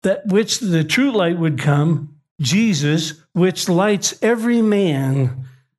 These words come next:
that comes into the world. And I know I've taught this verse before because I have seen,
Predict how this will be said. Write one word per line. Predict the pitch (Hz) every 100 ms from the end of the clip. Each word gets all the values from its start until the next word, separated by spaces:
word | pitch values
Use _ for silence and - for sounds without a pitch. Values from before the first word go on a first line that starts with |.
| _
that | 156 156
comes | 170 165 160
into | 175 147 135
the | 139
world. | 180 143
And | 135 156
I |
know | 196 185
I've | 147
taught | 160 156
this | 151 131
verse | 156 151 -
before | 139 - 226 156
because | 143 160 175
I | 175
have | 170 147
seen, | 175 165 156 131